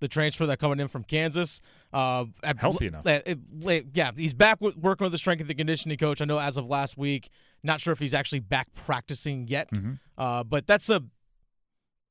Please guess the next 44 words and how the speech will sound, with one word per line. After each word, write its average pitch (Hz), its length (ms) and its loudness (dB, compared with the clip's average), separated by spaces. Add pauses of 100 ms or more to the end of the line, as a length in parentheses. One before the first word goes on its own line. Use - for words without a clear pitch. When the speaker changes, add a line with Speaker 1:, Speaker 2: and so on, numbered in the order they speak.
Speaker 1:
if 165 100 -4
he's 175 140 0
not 262 180 6
back 190 220 4
right 165 200 4
away, 156 440 2
okay, 156 220 -4
that's 143 200 -6
fine. 170 460 0 (340)
You 151 120 -4
want 165 140 4
him 156 120 2
healthy 156 320 -2
come 151 240 -2
A 160 140 -2
C 151 180 -4
C 139 200 -2
time, 123 500 -4 (260)
you 151 100 0
know, 135 80 -2
A 185 120 4
C 160 140 -2
C 143 240 -6 (500)
schedule 165 440 2
Speaker 2:
And, 120 60 -8
Speaker 1:
time. 104 300 -4
Speaker 2:
and 135 180 2
State 156 320 2
fans 135 280 2
are 117 60 0
reading 117 280 0
the 95 60 -4
tea 120 180 -4
leaves 98 260 -2
on 92 140 -2
that 95 180 -4
one. 76 140 -14 (120)
Speaker 1:
Mm-hmm. 139 200 -4 (220)
Speaker 2:
What 120 180 4
I 120 80 4
mean 135 220 0
by 120 180 4
that 123 240 2
is 104 280 -2